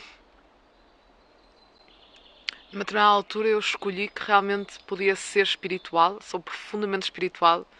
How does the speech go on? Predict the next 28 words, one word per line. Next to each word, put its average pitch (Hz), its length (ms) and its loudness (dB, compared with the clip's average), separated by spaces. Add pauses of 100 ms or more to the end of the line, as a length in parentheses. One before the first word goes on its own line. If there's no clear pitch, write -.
(260)
Para 180 120 -2
mim 202 120 0
ser 196 160 -4
espiritual 190 600 0
é 185 60 0
tipo - 200 -12
estar 185 160 -4
atento 208 460 -4
ao 190 80 -8
sentido 196 500 -4
da 185 60 -2
vida, 190 260 -6
não 180 120 -4
é? 180 60 0
Encontrar 185 420 -4
o 196 40 -6
sentido 190 360 -4
em 180 100 -2
cada 180 220 -2
coisa. 190 400 -4 (1800)
Sentir 202 480 -2
que - 100 -12
realmente 185 300 -2
há 175 60 4
algo 180 340 2
superior 180 420 -4
a 175 60 0
nós. 170 480 -6